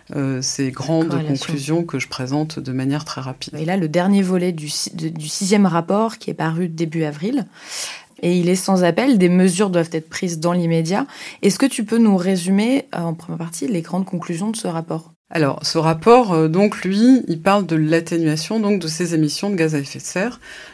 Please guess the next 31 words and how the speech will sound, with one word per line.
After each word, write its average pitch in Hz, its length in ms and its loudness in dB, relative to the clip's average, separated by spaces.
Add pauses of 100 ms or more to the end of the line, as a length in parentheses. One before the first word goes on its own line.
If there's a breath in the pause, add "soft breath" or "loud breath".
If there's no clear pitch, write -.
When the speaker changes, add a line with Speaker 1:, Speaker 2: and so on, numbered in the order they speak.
Speaker 1:
Donc, 185 320 0
euh, 156 180 0
il 165 100 -8
commence 170 440 0
par, 180 360 0
euh, 151 220 -2
évaluer, 160 840 0
ben, 147 200 -2
l'état 160 240 -2
de 185 60 0
nos 170 100 2
connaissances 175 560 -2
par 151 160 -2
rapport 151 320 -4
aux 165 60 -2
émissions, 156 880 -4
euh, 131 60 -12
en - 120 -10
tant 143 160 -8
que 143 100 -8
telles. 190 400 0
Speaker 2:
Mhm. 190 80 0 (460 loud breath)
Speaker 1:
Et, 156 320 2
euh, 135 120 -2
donc, 165 440 -2
un, 170 420 2
euh, 139 260 -4
premier 180 300 0
message, 175 580 0
c'est - 200 -6
que 185 400 -4